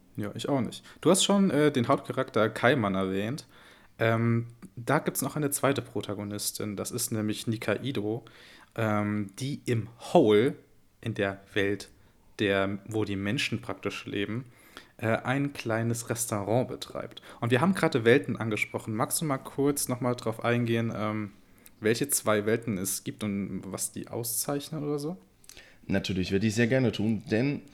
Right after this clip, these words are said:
Speaker 2: wir müssen uns in der Welt von, ich hätte fast Dragon's Dogma gesagt, in der Welt von Doro <laughs> Doro gibt es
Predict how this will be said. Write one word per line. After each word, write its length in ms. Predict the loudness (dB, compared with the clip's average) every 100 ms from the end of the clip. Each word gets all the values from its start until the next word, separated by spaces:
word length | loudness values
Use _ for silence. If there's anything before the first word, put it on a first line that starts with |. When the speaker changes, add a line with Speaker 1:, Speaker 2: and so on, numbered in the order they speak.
| -20 -8
Speaker 2:
wir 100 | 0
müssen 240 | 2 2 0
uns 480 | 0 -2 -6 -10 -16 -20 _ _ _ _ -20 _ _ 2
in 100 | 4
der 160 | 6 6
Welt 220 | 6 4
von, 560 | 0 0 2 2 -2 -6 _ _ -20
ich 120 | -6
hätte 160 | -4 -4
fast 200 | -6 -2
Dragon's 300 | 0 0 0
Dogma 300 | 0 0 0
gesagt, 380 | -2 -2 -4 -6 -20 -8
in 120 | 0 4
der 120 | 6
Welt 140 | 6
von 160 | 6 2
Doro 240 | 4 2 0
<laughs> 100 | -2
Doro 480 | 0 2 4 2 0 -4 -20 -20 -12 -4
gibt 200 | 0 4
es 340 | 2 2 -12